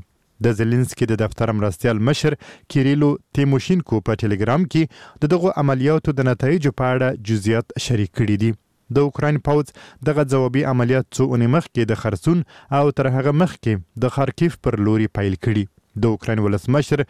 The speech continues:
ولودیمیر زيلنسکي تېره شپه په یوه ویډیويي پیغام کې ویلي چې د اوکراین پوځ په خرسون کې د روسي وسلو په نیولو کې هم له ځانه ښه وړتیا ښوولې ده. اوکرایني ځواکونه هڅه کوي چې په خرسون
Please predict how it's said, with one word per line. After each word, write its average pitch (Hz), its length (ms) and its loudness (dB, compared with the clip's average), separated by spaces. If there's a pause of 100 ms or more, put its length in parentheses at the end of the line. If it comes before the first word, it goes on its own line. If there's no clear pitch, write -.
(300)
ولودیمیر 135 500 2
زيلنسکي 123 480 0
تېره 131 280 2
شپه 127 140 -2 (120)
په 110 80 2
یوه 110 240 2
ویډیويي 113 400 0
پیغام 107 320 -2
کې 101 160 -4
ویلي 127 340 2
چې 104 540 -4
د 110 100 0
اوکراین 113 400 -2
پوځ 147 320 -2 (160)
په 139 140 -4
خرسون 165 360 0 (120)
کې - 560 -4
د 151 240 2
روسي 180 340 0
وسلو 139 300 0 (100)
په 120 80 0
نیولو 120 320 2
کې 113 180 -2
هم 160 160 2 (360)
له 131 180 0
ځانه 143 260 2 (140)
ښه 160 160 0
وړتیا 110 460 0
ښوولې 98 400 0
ده. 117 100 0 (640)
اوکرایني 156 480 2
ځواکونه 135 420 0
هڅه 143 200 -2 (100)
کوي 104 160 0
چې - 240 -4
په 95 100 -4
خرسون 104 340 0